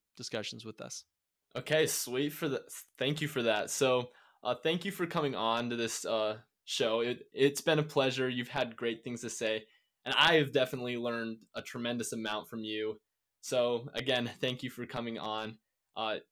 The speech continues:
Speaker 2: it's just been an absolute blast to, uh, hear from you. So, uh,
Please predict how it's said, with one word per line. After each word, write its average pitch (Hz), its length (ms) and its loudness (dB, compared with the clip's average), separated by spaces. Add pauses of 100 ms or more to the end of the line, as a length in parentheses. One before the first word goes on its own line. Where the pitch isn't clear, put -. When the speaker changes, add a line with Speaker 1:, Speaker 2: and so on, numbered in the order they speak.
(100)
Speaker 2:
it's 117 180 -8
just - 220 -6
been 110 180 -2
an 98 160 -6
absolute 104 500 -4
blast 98 440 -2
to, 98 240 -6 (440)
uh, 107 140 -2
hear 147 240 4
from 127 180 -2
you. 90 120 -6 (720)
So, 123 540 2 (320)
uh, 120 240 0